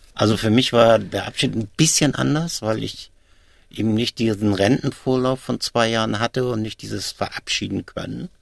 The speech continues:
sondern ich habe ja voll gearbeitet bis, bis zum Januar, ne? Also ich war, einen Monat habe ich dann freigenommen und, oder habe ich gekündigt.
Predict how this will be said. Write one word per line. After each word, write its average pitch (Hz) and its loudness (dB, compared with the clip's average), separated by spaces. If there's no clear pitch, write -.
sondern 101 -4
ich 98 -6
habe 104 -4
ja 104 -4
voll 95 -6
gearbeitet 90 -6
bis, - -14
bis - -6
zum 98 -4
Januar, 98 -4
ne? 87 -14
Also - -10
ich 82 -10
war, 92 -6
einen 101 -4
Monat 104 -4
habe 98 -10
ich - -10
dann 82 -8
freigenommen 98 -12
und, 104 0
oder 87 -4
habe 78 -8
ich - -8
gekündigt. 98 -2